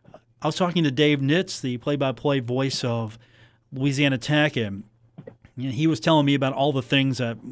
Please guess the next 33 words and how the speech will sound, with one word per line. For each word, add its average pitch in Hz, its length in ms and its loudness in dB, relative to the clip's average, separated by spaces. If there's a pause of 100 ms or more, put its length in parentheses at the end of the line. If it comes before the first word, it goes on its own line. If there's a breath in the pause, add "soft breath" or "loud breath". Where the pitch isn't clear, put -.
(120)
people 123 240 -4
were 123 100 -4
gonna 127 160 0
miss 131 280 2
out 131 200 2
on, 139 220 2
especially 139 500 0
that 123 220 -2
Louisiana 135 640 0
cooking 147 400 0
and 131 80 2
that 123 160 -4
tailgating. 156 680 4 (720 loud breath)
Uh, - 220 -12
that's 202 280 2
the 240 100 4
only 220 180 6
disappointing 180 540 0
thing 160 160 -2
about 147 260 2
this. 120 240 -6
I 127 60 -8
mean, 139 100 -6
it's 139 100 -6
great 208 220 2
they're 170 80 -2
gonna 170 160 -2
get 139 120 -4
to - 40 -6
play 202 240 0
this 175 140 0
game, 139 240 2
but 139 180 -2